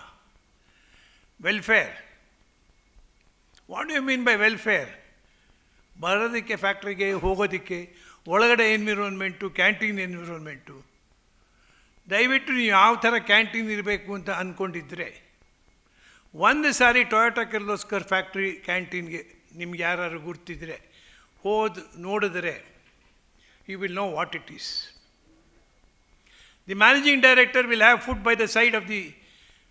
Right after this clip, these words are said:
by the head, by the side of a person who sweeps the floor in the same canteen. ಅಷ್ಟ್, ಎಷ್ಟು ಕ್ಲೀನಾಗಿದೆ ಅಂದರೆ, ನಮ್ಮ ಮನೆಗಳಲ್ಲಿ ಅಷ್ಟು ಕ್ಲೀನಾಗಿ ಇಟ್ಟಿದ್ದೀವೋ ಇಲ್ವೋ ನಾವು ನಮ್ಮ ಕಿಚನ್ನ. So the,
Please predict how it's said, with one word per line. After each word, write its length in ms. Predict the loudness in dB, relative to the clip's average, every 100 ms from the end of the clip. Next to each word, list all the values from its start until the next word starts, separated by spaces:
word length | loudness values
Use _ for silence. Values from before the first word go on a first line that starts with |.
| _ _
by 220 | 0 2 2
the 200 | 0 0
head, 340 | -2 -4 0
by 220 | 2 2
the 40 | 2
side 300 | 6 6 6
of 60 |
a 140 | 2 0
person 280 | 0 0 0
who 220 | -2 0
sweeps 300 | 0 0 0
the 120 | -4
floor 260 | 2 2 2 -2 -16 -20 _ _ _ _ _ _ _ _ _ _ _ _ _ _ _ -6
in 80 | 0
the 120 | 4 8
same 220 | 8 10
canteen. 480 | 8 8 2 -4 -6 -18 _ _ _ _ _ _ _ _ _ _ _ _ _
ಅಷ್ಟ್, 300 | 0 0 0
ಎಷ್ಟು 280 | 0 0 -4
ಕ್ಲೀನಾಗಿದೆ 520 | 0 4 6 6 6
ಅಂದರೆ, 160 | 2 2
ನಮ್ಮ 260 | 0 0 4
ಮನೆಗಳಲ್ಲಿ 460 | 4 6 4 2
ಅಷ್ಟು 140 | 0 0
ಕ್ಲೀನಾಗಿ 360 | 0 2 2
ಇಟ್ಟಿದ್ದೀವೋ 440 | 0 -2 -2 0 0
ಇಲ್ವೋ 240 | 0 -2
ನಾವು 200 | -2 -4
ನಮ್ಮ 200 | -4 -6
ಕಿಚನ್ನ. 400 | -6 -4 -4 -6 -14 -18 _ _ _ _ _ _ _ _ _ _ _ _ _ _ _ _ _ _ _
So 100 | -8
the, 640 | -6 -6 -4 -2 -2 -4